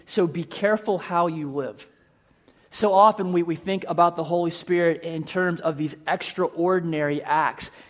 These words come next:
and that is absolutely true. But as Paul writes here, he's saying,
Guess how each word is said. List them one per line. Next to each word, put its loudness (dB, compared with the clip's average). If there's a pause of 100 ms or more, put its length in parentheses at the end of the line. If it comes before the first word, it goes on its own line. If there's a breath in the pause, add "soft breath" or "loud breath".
and -2
that 4
is 2
absolutely 2
true. 0
But -2
as -2
Paul 0
writes 0
here, 0 (200 loud breath)
he's -6
saying, 0